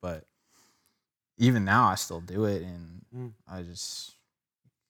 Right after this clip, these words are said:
Speaker 1: I don't know. That's just how my mind works.
Speaker 2: Right.
Speaker 1: It's, it's a, it's probably unique. I don't
Speaker 2: Yeah.
Speaker 1: know if a lot of guys do that. Maybe they do, but
Speaker 2: Yeah.
Speaker 1: that's how I think about it. And
Speaker 2: Mm-hmm.
Speaker 1: then,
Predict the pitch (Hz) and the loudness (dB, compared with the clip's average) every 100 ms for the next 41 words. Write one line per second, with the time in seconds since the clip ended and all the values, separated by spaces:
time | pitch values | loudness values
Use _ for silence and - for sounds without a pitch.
0 | _ _ _ _ _ - 90 90 87 _ | _ _ _ _ _ -20 -18 -16 -18 _
1 | 95 - - 95 90 90 90 92 87 90 | -18 -12 -12 -10 -12 -14 -14 -12 -14 -14
2 | 135 139 139 90 - - - 92 _ 104 | -2 0 0 -4 -16 -14 -14 -14 _ -20
3 | - 101 95 87 87 - _ _ - 101 | -10 -4 -4 -4 -12 -18 _ _ -8 -8
4 | 85 95 101 - _ _ - 131 92 85 | -6 -6 -8 -10 _ _ -4 -2 -2 -8
5 | - 82 85 85 80 85 85 82 82 87 | -12 -10 -10 -10 -16 -18 -16 -16 -14 -14
6 | 82 82 87 85 90 87 131 123 104 95 | -14 -16 -16 -16 -18 -6 -4 -4 -4 -8
7 | - 80 85 101 - 82 85 85 87 - | -8 -8 -6 -6 -10 -20 -18 -14 -14 -16
8 | _ 135 127 135 85 85 | _ -10 -6 -6 -8 -12